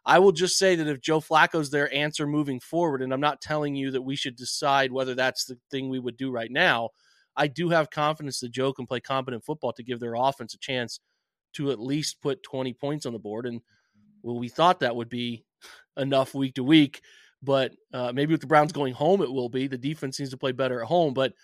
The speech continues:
I do think that he's at least operating at a level that we've seen from the other quarterbacks that have been in the Browns off, at least in one game. It's one game. He could have a, he could have a fall off the cliff at any moment, but I was impressed, Andrew.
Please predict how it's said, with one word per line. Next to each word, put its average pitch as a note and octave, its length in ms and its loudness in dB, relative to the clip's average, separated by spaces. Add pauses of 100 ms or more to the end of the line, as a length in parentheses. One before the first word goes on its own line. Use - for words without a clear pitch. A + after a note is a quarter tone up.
(380)
I C#3 100 -2
do D#3+ 180 -2
think D#3+ 220 -4
that C#3 120 -6
he's C#3 240 -6
at B2 100 -6
least D3 260 -4
operating C3 480 2
at B2 80 -2
a A#2+ 40 -4
level B2+ 500 0 (840)
that C3+ 120 0
we've C3 160 -2
seen C#3+ 240 -4
from A#2+ 180 -10
the A#2+ 80 -2
other B2+ 200 0
quarterbacks B2+ 460 -4
that A2+ 80 -12
have G#2+ 100 -8
been A#2 160 -6
in A#2+ 80 -6
the A2+ 80 -10
Browns A2+ 280 -10
off, A#2+ 160 -2
at F3 120 -4
least A#3+ 180 0
in D#3 80 2
one A#2 160 -4
game. G#2 240 -8
It's C#3 120 -10
one E3 160 2
game. G2+ 260 -8
He C3 60 -20
could B2+ 140 -6
have G#2+ 140 -6
a, G2 100 -10 (200)
he B2 60 -20
could A2+ 100 -8
have G2+ 100 -8
a G2 100 -10 (380)
fall A#2 240 -2
off G#2+ 80 -4
the A2 80 -10
cliff - 180 -8
at A2 80 -10
any A2 140 -10
moment, A2 300 -10
but A#3 100 0
I C4 40 4
was B3+ 100 0
impressed, F3 340 0
Andrew. C2 220 -14